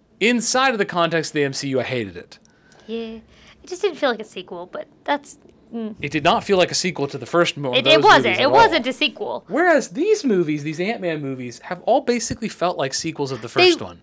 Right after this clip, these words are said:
Speaker 2: they
Speaker 1: They
Speaker 2: really
Speaker 1: really
Speaker 2: have,
Speaker 1: have.
Speaker 2: which is something to be said.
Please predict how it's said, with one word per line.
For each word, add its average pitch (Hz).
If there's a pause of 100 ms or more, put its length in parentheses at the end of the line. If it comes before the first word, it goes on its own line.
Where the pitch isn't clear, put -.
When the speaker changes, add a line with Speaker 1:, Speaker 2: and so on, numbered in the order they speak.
(120)
Speaker 2:
they 269 (140)
Speaker 1:
They 302
Speaker 2:
really 277 (180)
Speaker 1:
really 294
Speaker 2:
have, 240
Speaker 1:
have. 226
Speaker 2:
which 320
is 320
something 370
to 294
be 240
said. 240